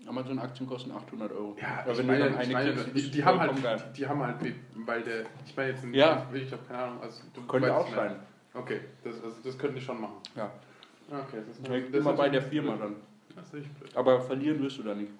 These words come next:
Speaker 2: Ja.
Speaker 1: Nee, äh, ich hab da jetzt auch, also klar, so,
Speaker 2: Hat man
Speaker 1: so
Speaker 2: halbe Aktien eigentlich?
Speaker 1: Mhm. Ja,
Speaker 2: Okay.
Speaker 1: E T Fs kannst du kaufen. Index gemanagte Fonds. Aber das ist dann, ja,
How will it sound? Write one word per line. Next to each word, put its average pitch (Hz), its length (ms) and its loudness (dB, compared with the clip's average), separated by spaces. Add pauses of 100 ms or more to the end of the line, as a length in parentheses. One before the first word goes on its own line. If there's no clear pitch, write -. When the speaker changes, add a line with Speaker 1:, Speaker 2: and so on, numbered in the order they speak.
(120)
Speaker 2:
Ja. 117 100 -8 (1900)
Speaker 1:
Nee, 131 220 -4
äh, 131 220 -2 (1300)
ich 135 140 -4
hab - 160 0
da 165 60 6
jetzt 160 200 4
auch, 165 160 -2
also 139 300 2 (960)
klar, 160 240 6
so, 151 80 -4
Speaker 2:
Hat 147 60 -4
man 170 160 0
Speaker 1:
so - 20 0
Speaker 2:
halbe 139 220 2
Aktien 220 360 -6
eigentlich? 220 440 -10
Speaker 1:
Mhm. - 200 -6 (1040)
Ja, 139 80 4
Speaker 2:
Okay. 139 220 -2
Speaker 1:
E 139 40 -2
T 147 140 -2
Fs - 240 -2
kannst 127 200 -6
du - 40 -14
kaufen. 113 360 -10 (240)
Index 135 380 -2
gemanagte 127 520 -4
Fonds. 135 440 -4 (1040)
Aber 113 160 2
das 120 180 -6
ist 127 200 -12
dann, 123 240 0 (1600)
ja, 131 260 0